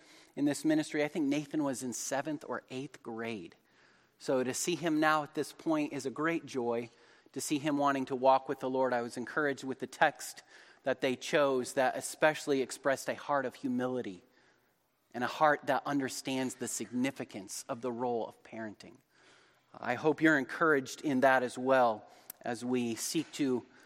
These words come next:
build one another up in our faith together.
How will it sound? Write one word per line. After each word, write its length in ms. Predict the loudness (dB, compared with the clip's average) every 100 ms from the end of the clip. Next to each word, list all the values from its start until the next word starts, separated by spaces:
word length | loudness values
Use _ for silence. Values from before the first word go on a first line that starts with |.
| -16 2
build 240 | 4 4
one 180 | 4 2
another 400 | 4 4 4 2
up 240 | 2 0 -2
in 100 | -6
our 100 | -6
faith 480 | -2 -4 -4 -10 -20 _ _ _ _ _
together. 500 | -12 -2 0 -2 -8